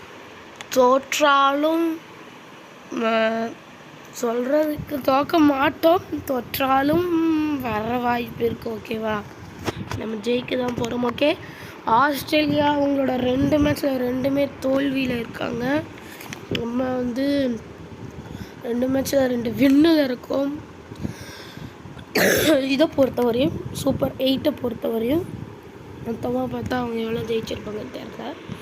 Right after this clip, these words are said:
ஓகே, மேனுவல் கேட்சிங், மேனுவல் ஃபீல்டிங்கோட மீடியம் டிஃபிகல்ட்டி, ட்வென்டி ஓவர்ஸ் மேட்ச். First we deselect the commentary and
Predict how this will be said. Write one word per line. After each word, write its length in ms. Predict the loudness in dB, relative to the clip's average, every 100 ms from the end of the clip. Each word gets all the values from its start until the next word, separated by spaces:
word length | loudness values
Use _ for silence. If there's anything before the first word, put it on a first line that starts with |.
| -14 -14 -14 -14 -16 -16 -18 -16 -16 -16 -18 -16 -16 -12 -10
ஓகே, 340 | -10 -6 -2
மேனுவல் 600 | -2 -2 -4 -4 -2 -4 -4
கேட்சிங், 400 | -6 -6 -6 -4
மேனுவல் 380 | -4 -2 -2 -2 0
ஃபீல்டிங்கோட 680 | 0 2 2 2 2 0 -4 -12 -14 -14 0 4
மீடியம் 380 | 6 6 6 4
டிஃபிகல்ட்டி, 720 | 0 0 2 2 2 0 -2 -12 -14 -2
ட்வென்டி 520 | 4 6 6 6 6
ஓவர்ஸ் 500 | 6 6 4 2 -2
மேட்ச். 760 | 0 0 2 0 -4 -6 -6 -8 -10 -10 -10 -8 -6 -8 -10 -4
First 260 | -2 -2 -2
we 260 | 0 0 2
deselect 720 | 0 0 0 0 -2 -2 0
the 100 | 2
commentary 680 | 2 0 0 0 4 6 6 0 -14 -16 -16 -16 -14 -14 -14 -14 -12 -12 -12 -18 -16 -16 -16 -18 -10 -6 -4 2
and 520 | 4 6 4 2